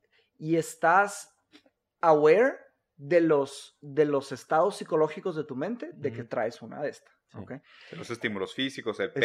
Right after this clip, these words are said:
Speaker 3: peso, la densidad.
Speaker 1: Exacto. El
Speaker 3: Ujú.
Speaker 1: hard consciousness es, es ese flujo constante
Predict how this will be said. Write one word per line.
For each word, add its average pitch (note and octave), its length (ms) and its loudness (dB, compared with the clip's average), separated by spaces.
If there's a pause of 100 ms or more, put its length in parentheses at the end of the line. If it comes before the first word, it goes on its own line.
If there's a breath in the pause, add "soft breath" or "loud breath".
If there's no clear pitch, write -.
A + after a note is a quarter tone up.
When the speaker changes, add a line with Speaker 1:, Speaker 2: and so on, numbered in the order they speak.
Speaker 3:
peso, A#2+ 180 2
la G#2+ 100 2
densidad. G2 540 0
Speaker 1:
Exacto. A2+ 440 -8
El D3+ 120 2
Speaker 3:
Ujú. - 180 -2
Speaker 1:
hard G3 160 2
consciousness A#3+ 680 0
es, F3+ 520 0 (440)
es G3 400 -4
ese G#3+ 360 -2
flujo A#3 680 -4
constante G3+ 1040 -4